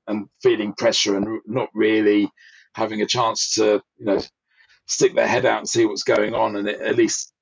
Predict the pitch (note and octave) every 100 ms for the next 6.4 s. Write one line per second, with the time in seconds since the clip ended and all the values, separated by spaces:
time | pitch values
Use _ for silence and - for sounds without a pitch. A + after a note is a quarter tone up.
0 | _ _ - C#3+ - - G2+ A2+ G2+ G2
1 | G#2+ G#2 G#2+ G#2 A2 G2+ - C3 G#2+ G#2+
2 | G2+ - - A2 G2+ A#2 - G#2 - -
3 | A#2 G#2 G2 G#2+ G#2+ G#2 A#2 - - A#2
4 | G#2+ G#2 - A2+ C#3 C#3 G#2+ _ _ _
5 | _ A2+ A2+ A2+ A2 A2+ G#2+ A2+ - B2+
6 | G#2 G#2 G2